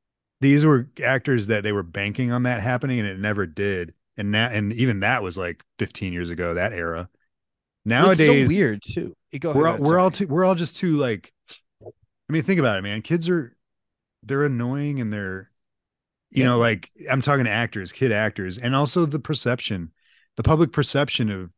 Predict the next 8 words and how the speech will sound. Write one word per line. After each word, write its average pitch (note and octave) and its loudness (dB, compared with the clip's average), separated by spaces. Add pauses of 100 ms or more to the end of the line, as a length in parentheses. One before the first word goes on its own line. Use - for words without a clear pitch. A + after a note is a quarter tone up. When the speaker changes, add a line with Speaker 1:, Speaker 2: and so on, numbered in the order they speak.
(600)
Speaker 1:
children A#2 0
has F2 -8
changed. F#2+ -8 (380)
Think E3 4
about, F3+ 2
like, C#3+ -2 (1120)
Short C3 -2
Round F2+ -8